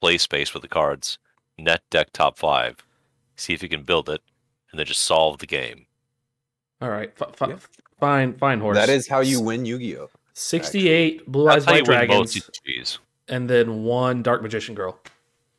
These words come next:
Speaker 2: to make sixty-nine.
Speaker 3: That just sounds like a party. That doesn't
Speaker 1: Ma-
Speaker 3: sound like a Yu-Gi-Oh!
Speaker 2: That,
Speaker 3: deck.
Speaker 2: that is a mo-,
Speaker 3: Wha-
Speaker 2: that, that is a video on Pornhub somewhere.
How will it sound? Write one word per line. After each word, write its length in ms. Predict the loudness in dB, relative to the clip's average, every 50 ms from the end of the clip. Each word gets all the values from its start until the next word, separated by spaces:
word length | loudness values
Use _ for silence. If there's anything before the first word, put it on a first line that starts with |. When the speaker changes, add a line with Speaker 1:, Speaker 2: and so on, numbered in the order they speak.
| _ _ _ _ _ _ _ _ _ _ _ _ _ _
Speaker 2:
to 80 | -14 -14
make 140 | -14 -12
sixty-nine. 480 | -12 -14 -14 -14 -14 -14 -14 -14 -16 -18 _ _ _ _ _ _ _ -4
Speaker 3:
That 200 | -2 -2 -2 -2
just 160 | -6 -12 -8
sounds 220 | -8 -8 -8 -8 -10
like 100 | -12 -14
a 40 | -14
party. 500 | _ -8 -6 -6 -6 -8 -10 -20 -20 _ _ _ _ _ -6
That 120 | -6 -4
doesn't 200 | -2 -2 0 0
Speaker 1:
Ma- 40 | -2 -2
Speaker 3:
sound 200 | -2 -4 -4 -4
like 120 | -4 -6
a 40 | -4
Yu-Gi-Oh! 380 | -2 -2 -4 -4 -6 -8 -8 -8
Speaker 2:
That, 40 | -4
Speaker 3:
deck. 260 | 0 0 0 0 2
Speaker 2:
that 140 | 2 4 4
is 120 | 6 6 4
a 160 | 4 2 2
mo-, 280 | -2 0 2 2 2 2
Speaker 3:
Wha- 80 | 2 2
Speaker 2:
that, 200 | 2 2 2 0 0
that 140 | 2 4 4
is 80 | 4 2
a 60 | 2
video 300 | 0 2 2 4 4 4
on 140 | 2 2 0
Pornhub 320 | 0 -2 -2 -2 -8 -8
somewhere. 320 | -8 -10 -8 -8 -10 -12